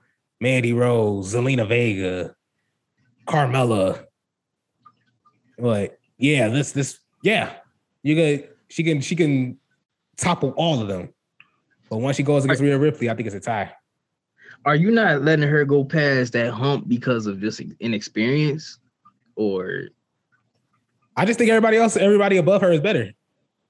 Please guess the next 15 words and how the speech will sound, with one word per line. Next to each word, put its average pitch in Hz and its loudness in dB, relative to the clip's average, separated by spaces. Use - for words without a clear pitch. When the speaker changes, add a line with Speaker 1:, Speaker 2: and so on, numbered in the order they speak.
Speaker 1:
'Cause 151 0
she 185 0
watching, 180 0
like, 160 0
her 247 4
ring 240 4
skills 185 2
is 147 0
awesome, 196 -2
but 156 0
she 175 -12
still, 160 -2
it's 147 -4
still 170 -2
slow. 120 -6